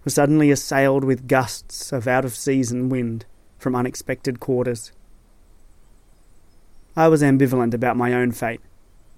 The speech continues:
Yes, I lost some work, and it seemed that I'd chosen fields of employment that were fairly precarious in the face of a pandemic.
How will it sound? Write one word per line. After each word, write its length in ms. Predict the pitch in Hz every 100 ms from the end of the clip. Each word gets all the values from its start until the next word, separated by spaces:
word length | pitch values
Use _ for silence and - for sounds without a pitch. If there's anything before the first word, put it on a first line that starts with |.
| - _ - - - - - - - -
Yes, 280 | 147 147 143
I 80 | 127
lost 380 | 131 117 -
some 220 | - 123 117
work, 440 | 117 120 123 -
and 240 | 120 113
it 140 | 127 -
seemed 400 | - 147 147 139
that 120 | 131
I'd 200 | 131 123
chosen 420 | - 139 131 131
fields 320 | - 151 151
of 80 | 139
employment 520 | 135 127 143 143 143
that 100 | 135
were 80 | 135
fairly 340 | - 151 147 139
precarious 640 | 147 143 160 139 120 120
in 80 | 120
the 60 |
face 280 | 117 127 123
of 80 | 127
a 80 | 127
pandemic. 640 | 135 131 131 123 117 _